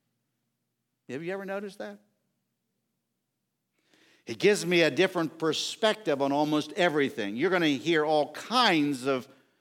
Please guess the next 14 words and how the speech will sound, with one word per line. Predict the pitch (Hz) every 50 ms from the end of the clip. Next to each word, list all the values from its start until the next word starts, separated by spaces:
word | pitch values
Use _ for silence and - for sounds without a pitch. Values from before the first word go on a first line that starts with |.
| _ _ _ _ _ _ _ -
ideas | - 170 196 180 156 139 190 190 175 156 147 147 123 -
about | 139 123 139 139 139 131 139
life | 151 165 165 170 165 156 151 156 - -
and | 139 131 135
the | 131
way | 127 143 147 151 151
things | 147 143 - 147 143 143 139 113 110
go | 107 120 139 135 139 139 143 143 139 135
and | 127 120
the | 117
way | 117 123 135 143 143
things | 139 139 139 135 131 127 117
are. | 127 127 123 123 127 127 127 131
And | 120 117 117 120 120 117